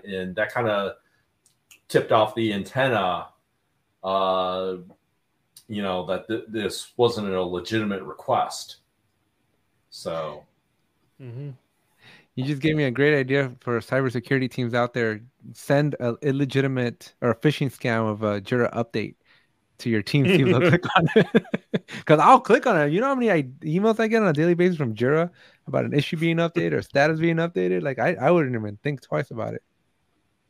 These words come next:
Speaker 3: I'm gonna
Speaker 2: Yeah.
Speaker 3: talk, I'm gonna talk to some Jira cybersecurity folks that I know. <laughs> It's like,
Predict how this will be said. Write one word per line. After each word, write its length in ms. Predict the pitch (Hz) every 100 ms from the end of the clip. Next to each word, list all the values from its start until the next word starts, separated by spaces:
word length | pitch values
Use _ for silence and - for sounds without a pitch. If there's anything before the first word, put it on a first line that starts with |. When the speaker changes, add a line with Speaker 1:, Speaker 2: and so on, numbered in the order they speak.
| _ _ _ _ _ _ _ _
Speaker 3:
I'm 60 | 123
gonna 100 | 156
Speaker 2:
Yeah. 80 | 113
Speaker 3:
talk, 260 | 143 98 _ _ -
I'm 60 | 156
gonna 80 |
talk 180 | 151 147
to 60 | 135
some 140 | 131
Jira 220 | 120 131 127
cybersecurity 760 | - 127 127 113 120 123 117
folks 220 | - -
that 100 | 117
I 80 | 110
know. 180 | 110 113 -
<laughs> 160 | - -
It's 160 | 175
like, 140 | 185